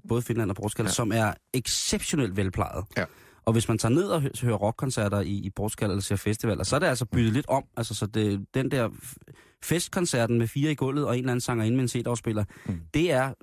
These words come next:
Speaker 1: nede på den lille mørke klub et eller andet
Speaker 2: Ja,
Speaker 1: sted.
Speaker 2: ja.
Speaker 1: Og så der, hvor vi samles fyrre tusind mennesker foran
Speaker 2: Ja.
Speaker 1: en, en scene og giver den op for noget dansk rock, for eksempel.
Speaker 2: Mm.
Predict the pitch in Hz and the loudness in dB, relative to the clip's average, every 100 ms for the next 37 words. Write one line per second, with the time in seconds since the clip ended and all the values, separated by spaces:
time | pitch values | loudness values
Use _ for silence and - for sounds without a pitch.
0 | 123 123 147 - 131 139 147 120 - 135 | 0 2 0 -2 0 2 2 0 -2 -4
1 | 135 196 127 123 - 117 117 - - 135 | -2 -2 -2 -2 0 -2 -2 -8 -2 0
2 | 117 156 143 165 143 135 - 123 143 143 | 2 0 0 0 0 -2 2 2 2 0
3 | 139 - 135 - 135 135 120 - 139 120 | -4 -2 -2 -2 0 2 2 -2 -2 0
4 | 123 147 117 110 - 110 - 110 117 143 | 2 2 2 0 0 -2 0 0 2 0
5 | - 104 120 107 110 - - 120 107 110 | -2 -2 0 0 -2 -2 0 2 2 2
6 | 120 117 110 104 98 - - 131 - - | 4 4 2 0 -2 -6 -6 -6 -8 -4
7 | 113 - 123 - 98 104 101 | -4 -2 -4 -2 -4 -4 -2